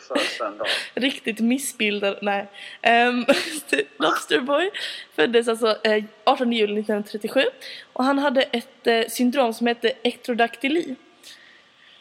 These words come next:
Speaker 2: Eh, det är ett ärftligt syndrom som då går i släkten. Och vanligtvis så ärvs det från, eh, man till man.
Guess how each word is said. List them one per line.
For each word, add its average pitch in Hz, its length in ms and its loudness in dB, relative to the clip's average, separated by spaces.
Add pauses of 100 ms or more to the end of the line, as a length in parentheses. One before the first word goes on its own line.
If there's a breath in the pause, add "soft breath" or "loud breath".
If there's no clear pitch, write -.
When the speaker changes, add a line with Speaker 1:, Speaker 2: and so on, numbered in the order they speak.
(140)
Speaker 2:
Eh, 269 300 4 (100)
det 269 260 0
är 254 220 2
ett 233 100 -6 (160)
ärftligt 254 540 2
syndrom 262 520 2
som 240 200 -2
då 220 140 4
går 208 400 2 (160)
i 220 100 -8
släkten. - 420 -6
Och 202 240 -6
vanligtvis 233 320 2
så 233 60 0
ärvs 208 180 0
det 214 80 -10
från, 202 280 -2 (280)
eh, 202 260 0
man 208 340 0
till 214 140 -4
man. 208 240 0